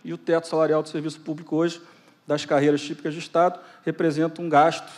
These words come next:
sessenta e sete por cento maior, individualmente, do que o seu equivalente no setor privado. E nos estados, trinta por cento. Temos um Estado falido.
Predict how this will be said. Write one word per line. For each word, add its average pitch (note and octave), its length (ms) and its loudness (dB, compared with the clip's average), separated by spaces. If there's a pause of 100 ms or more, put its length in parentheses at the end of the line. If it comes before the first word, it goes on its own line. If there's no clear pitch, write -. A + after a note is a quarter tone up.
sessenta F#3+ 440 -2
e D#3+ 40 -6
sete D#3 260 -2
por - 60 -20
cento D3+ 240 -4
maior, E3 440 4 (220)
individualmente, D3 760 0 (240)
do D#3+ 120 -12
que F#3 100 -2
o F3 60 4
seu F3 180 -2
equivalente E3+ 480 -2
no E3+ 60 -10
setor F3+ 260 -2
privado. D3+ 500 2
E E3+ 60 -2
nos G3+ 160 0
estados, G3+ 440 2
trinta G#3 280 -6
por - 80 -14
cento. F#3+ 320 -10 (420)
Temos F#3 240 -6
um F#3+ 60 -6
Estado E3+ 300 0
falido. B2 400 0